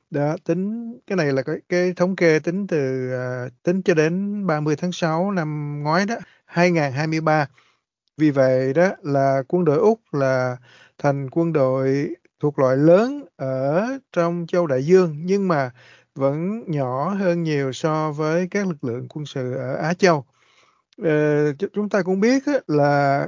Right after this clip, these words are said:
quân đội Úc á, là quân đội, ờ, chuyên nghiệp. Ờ, cho nên là đi lính ở Úc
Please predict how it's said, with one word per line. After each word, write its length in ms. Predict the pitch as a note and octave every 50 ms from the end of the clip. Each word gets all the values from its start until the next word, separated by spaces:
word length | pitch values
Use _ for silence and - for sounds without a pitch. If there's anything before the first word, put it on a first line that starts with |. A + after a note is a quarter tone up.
| - _
quân 220 | - F#3+ F#3+ F#3+
đội 160 | F3 D3 C3+
Úc 260 | - - G#3+ A3+ A3+ -
á, 100 | B3+ B3 -
là 220 | D3+ C#3+ C3+ C3+ -
quân 200 | F3 E3+ F3 E3
đội, 400 | D3+ C#3 C3 C3+ C3+ C3+ C#3 C#3 C#3
ờ, 100 | C#3 C3+
chuyên 220 | - - F#3+ F3+
nghiệp. 180 | E3+ D#3+ C3 - - _ _ _ _ - _ _ _
Ờ, 140 | - C#3+ C#3+
cho 160 | C#3+ - F3
nên 240 | F3 F3 E3+ E3+ E3+
là 160 | D#3+ D3 C#3
đi 180 | C#3 C#3+ D#3+ E3+
lính 280 | E3+ E3+ F3 G3+ A3+ A#3
ở 160 | F#3+ C#3+ C#3+
Úc 240 | E3 F#3 G#3+ G#3+